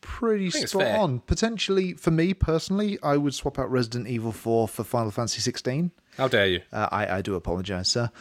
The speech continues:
Speaker 1: But that's just a personal take. But I think they're pretty, pretty bang on there.
Speaker 2: Fair enough. I, everyone's bitching and moaning on a certain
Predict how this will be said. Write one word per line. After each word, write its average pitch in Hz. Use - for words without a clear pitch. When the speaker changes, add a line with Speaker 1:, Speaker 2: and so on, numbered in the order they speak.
Speaker 1:
But 175
that's 214
just 180
a 160
personal 123
take. -
But 165
I 190
think 285
they're 208
pretty, 180
pretty 196
bang 214
on 165
there. 120
Speaker 2:
Fair 233
enough. 160
I, 185
everyone's 220
bitching 180
and 156
moaning 113
on 117
a 127
certain 107